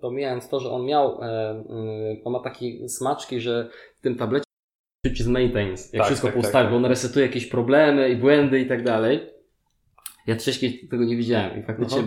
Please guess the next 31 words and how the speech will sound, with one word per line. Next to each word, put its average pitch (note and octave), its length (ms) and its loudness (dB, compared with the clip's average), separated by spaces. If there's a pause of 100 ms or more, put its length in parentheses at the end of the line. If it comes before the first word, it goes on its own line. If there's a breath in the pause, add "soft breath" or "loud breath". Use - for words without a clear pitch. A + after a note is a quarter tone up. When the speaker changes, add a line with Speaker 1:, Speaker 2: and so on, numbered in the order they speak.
Speaker 2:
Aha. C3 140 -4
Speaker 1:
<laughs> - 0 -
bywały F#3 440 8
być D#3 200 0
może D#3 260 4
z - 80 -4
tego C3+ 220 2
właśnie B2 260 -2
problemy. A#2+ 520 -2 (420 loud breath)
To A#2+ 60 -6
największy C3+ 480 4
problem, D3 400 2
jaki C#3 260 -2
mi B2+ 120 2
zrobił, C3 340 2
już C3 160 -2
pomijając, B2 640 0 (380)
bo A#2 120 -2
w D#3 240 -2
sumie E3+ 200 0
miałem C3+ 180 0
dwa C#3 200 2
z A2+ 80 0
nim G2+ 140 0
duże G2+ 180 -4
problemy. F#2+ 400 -8
Raz D#3 320 2
to C3+ 100 2
nie C#3 180 4
działały C3+ 360 4
stery, B2 480 -4